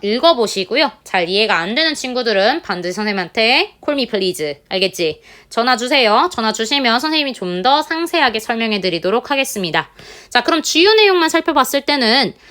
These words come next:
물체와의 거리가 가까워요. 주로 여러분들이 언제 이렇다? 공부하기 싫을 때, 엎드려서 문-, 문-,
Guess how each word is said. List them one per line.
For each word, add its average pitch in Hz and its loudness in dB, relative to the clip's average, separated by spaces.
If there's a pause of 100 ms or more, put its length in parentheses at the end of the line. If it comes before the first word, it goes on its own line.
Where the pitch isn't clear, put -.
(200)
물체와의 359 2
거리가 277 -6
가까워요. 254 2 (120)
주로 269 -2
여러분들이 254 0
언제 254 0
이렇다? 285 -2 (240)
공부하기 240 2
싫을 208 -2
때, - -4 (360)
엎드려서 269 0
문-, 190 -6
문-, 254 -4